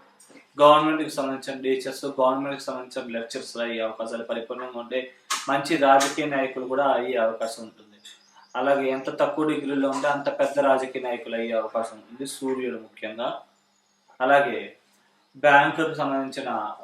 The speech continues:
వృత్తులలో బాగా రాణించాలనుకుంటే కనుక బుధుడి మీద ఏమైనా శుభగ్రహాల దృష్టి ఉండి, ఆ, బుధుడు శుభత్వం చెందితే కనుక ఈ బ్యాంకుకు సంబంధించిన ఉద్యోగాల్లో వాటిల్లో బాగా రాణించే అవకాశాలు పరిపూర్ణంగా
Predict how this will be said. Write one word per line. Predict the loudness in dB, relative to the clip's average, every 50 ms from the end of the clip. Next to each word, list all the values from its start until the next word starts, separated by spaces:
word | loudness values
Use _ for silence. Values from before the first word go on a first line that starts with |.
| -10 -6
వృత్తులలో | -4 -4 -4 -2 -2 0 2 2 2 2 0 2
బాగా | 2 2 2 4 4 2
రాణించాలనుకుంటే | 2 2 0 -2 -2 -6 -10 -6 -4 -4 -2 -2 -4 -8 -12 -16 -16 -14 -12 -10
కనుక | -10 -10 -12 -8 -4 -4 -4 -4 -6 _ _ _ _ _ _ _ _
బుధుడి | -10 -6 -6 -4 -2 -2 -2 0
మీద | 0 0 0 0
ఏమైనా | -2 -2 -4 -6
శుభగ్రహాల | -6 -8 -8 -6 -6 -6 -4 -4 -8 -4 0 0 0 2 0 0 -2 -4 -6
దృష్టి | -10 -12 -10 -10 -8 -6
ఉండి, | -6 -6 -6 -6 -4 -4 -4 -4 -6 -10 -14 _ _ _ _ _ _ _ _ _ _ _ _ _ _ _ _ _ _ -10
ఆ, | -6 -6 -4 -4 -2 -2 -4 -4 -6 -10 -14 -14 -6 -4
బుధుడు | -2 -2 -2 -2 -4
శుభత్వం | -4 -4 -4 -4 -4 -4 -2 -2 -4 -4 -4 -8
చెందితే | -10 -12 -10 -10 -8 -8
కనుక | -6 -6 -8 -8 -6 -4 -4 -4 -4 -6 -14 _ _ _ _ _ _
ఈ | -8 -6 -4 -2 -2 -2 2
బ్యాంకుకు | 4 4 4 4 0 -4 -10 -10
సంబంధించిన | -8 -8 -8 -8 -10 -12 -12 -12 -12 -12
ఉద్యోగాల్లో | -12 -10 -8 -8 -6 -4 -2 -2 -2 0
వాటిల్లో | -2 -2 -2 -2 -6 -8 -8 -4
బాగా | -2 -2 -2 -2 -2 -2
రాణించే | 0 0 0 -2 -4 -6 -4 -2 -2
అవకాశాలు | -2 -2 -4 -8 -6 -4 -6 -6 -6 -8 -12 -16 _ _ _ _ _ _ _ _ _ _ _ _ _ _ _ _ _ _ _ _ _ _ _ -20 -20 -20 _ _ _ -6 _
పరిపూర్ణంగా | 0 0 0 0 0 0 0 0 2 0 0 0 0 -2 -2 -2 -6